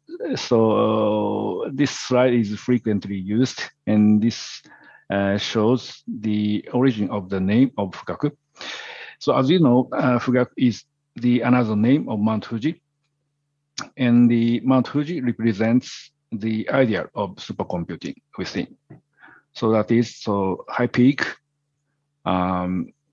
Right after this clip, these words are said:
corresponds to extremely large computing capability, and the broad base symbolize, uh, broad applications and user area.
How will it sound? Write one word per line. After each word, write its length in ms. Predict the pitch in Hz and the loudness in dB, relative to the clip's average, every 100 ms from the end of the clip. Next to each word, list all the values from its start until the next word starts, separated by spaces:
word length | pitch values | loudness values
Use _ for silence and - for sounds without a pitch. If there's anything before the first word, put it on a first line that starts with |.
| _ _ - | _ _ -6
corresponds 500 | - 120 - 120 113 | -2 0 0 2 2
to 500 | - 117 107 104 104 - - | 2 0 2 2 -2 -8 -10
extremely 920 | 110 - - - 117 113 117 120 131 _ _ | -10 -8 -8 0 4 6 6 6 2 _ _
large 400 | 98 101 101 - | 0 0 0 -4
computing 580 | - 101 101 90 98 104 | -2 -2 -2 -2 -2 -2
capability, 720 | - 110 92 87 95 131 - _ _ - - - | -4 -4 -4 -4 -2 -2 -2 _ _ -20 -20 -2
and 240 | 110 110 | 2 4
the 280 | 101 104 104 - - | 4 2 0 -6 -8
broad 420 | 123 98 117 131 | -6 0 2 4
base 400 | 101 98 117 - - _ _ | 2 0 -2 -6 -16 _ _
symbolize, 800 | - - 120 95 85 92 117 - _ _ _ | -8 2 2 2 0 -2 -6 -12 _ _ _
uh, 580 | - 90 85 85 82 85 | -4 -2 0 0 0 -2
broad 480 | 82 - 104 117 123 _ | -4 0 2 2 0 _
applications 760 | - - 107 107 101 113 127 - - | -6 -4 -2 0 0 2 2 0 -4
and 260 | 95 82 | -4 -2
user 320 | 107 98 87 - | -2 -2 -4 -4
area. 340 | 95 80 104 | -4 -4 -8